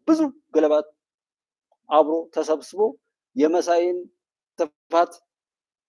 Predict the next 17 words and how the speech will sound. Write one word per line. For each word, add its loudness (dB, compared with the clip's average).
እየረሰ 4
ከመሳይ 0
በላይ 0
የሚያብድ 0
ስላለ -16
ማለት -20
ነው። -20
ሰው 4
ራሱ 4
ነው -2
ለራሱ 2
ምቀኛ -6
የሆነው። -6
ብታምኑም 2
ባታምኑም 0
ውሎውን -2
ያላስተካከለው -2